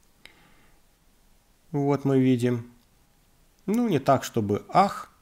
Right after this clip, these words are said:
Радиатор печки. Вот здесь очищено хорошо.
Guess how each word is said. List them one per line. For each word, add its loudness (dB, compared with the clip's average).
Радиатор 2
печки. 0
Вот -4
здесь 0
очищено -4
хорошо. -4